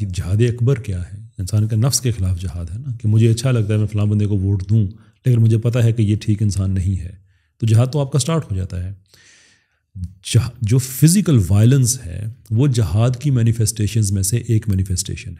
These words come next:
है, one of them,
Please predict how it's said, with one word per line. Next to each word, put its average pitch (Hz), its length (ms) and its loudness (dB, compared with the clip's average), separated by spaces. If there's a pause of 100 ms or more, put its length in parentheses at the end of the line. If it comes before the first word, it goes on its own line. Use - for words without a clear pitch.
है, 123 260 -14 (1400)
one 117 120 6
of 98 100 0
them, 107 260 -14